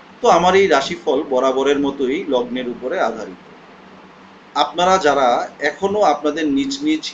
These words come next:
লগ্ন জানেন না, কিন্তু লগ্ন জানতে আগ্রহী, তারা এই চারটি ইনফরমেশন লিখে যদি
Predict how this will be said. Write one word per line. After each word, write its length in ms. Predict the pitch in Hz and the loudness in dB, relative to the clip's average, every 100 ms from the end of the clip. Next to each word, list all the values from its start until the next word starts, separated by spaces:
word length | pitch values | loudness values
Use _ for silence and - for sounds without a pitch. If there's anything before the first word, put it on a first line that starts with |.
| - | -6
লগ্ন 420 | 123 127 135 143 | -2 -2 -2 -2
জানেন 280 | 117 113 131 | -2 -4 -4
না, 320 | 123 110 131 - - - - | -4 -4 -8 -10 -20 -20 -12
কিন্তু 280 | 202 202 220 | -10 -6 -2
লগ্ন 420 | 160 135 147 160 | 2 2 2 0
জানতে 360 | 131 135 135 175 | 0 -2 -2 -2
আগ্রহী, 640 | 123 123 135 127 117 - - - - - - - - - | -2 -2 -2 -2 -4 -8 -12 -20 -20 -20 -20 -20 -20 -2
তারা 460 | 143 151 139 139 - - - - - - | 2 4 6 4 -2 -14 -20 -20 -10 -4
এই 180 | 214 233 | -4 -4
চারটি 420 | - 135 - 180 151 | -4 -4 -4 -12 -6
ইনফরমেশন 640 | 139 135 147 151 160 - 156 | -4 -2 -4 -4 -6 -8 -8
লিখে 380 | 131 135 185 190 | -6 -2 2 2
যদি 380 | 185 151 131 | 0 -2 -6